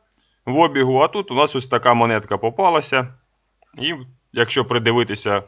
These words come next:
уважно на аверс, то можна побачити ось таке цікаве коло зверху і знизу збоку.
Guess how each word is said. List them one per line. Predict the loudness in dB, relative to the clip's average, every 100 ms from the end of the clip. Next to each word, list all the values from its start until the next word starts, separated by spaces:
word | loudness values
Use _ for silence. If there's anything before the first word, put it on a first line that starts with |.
| _
уважно | -4 2 4 4 0
на | 2
аверс, | 4 4 0 -6 -14 _ _ _ _ _ _ _ -8
то | 0
можна | 2 2 0
побачити | 2 2 2 0 -2
ось | -2 -2
таке | -2 2 4 2 0 _ _ _ _ _ -14
цікаве | -8 0 4 6 4
коло | 2 2 2 0 -6 _ _ _ -14
зверху | -10 -2 2 2 0 -6
і | -6 -6 -4
знизу | -4 -4 -2 -4 -6
збоку. | -6 -2 -2 -2 -12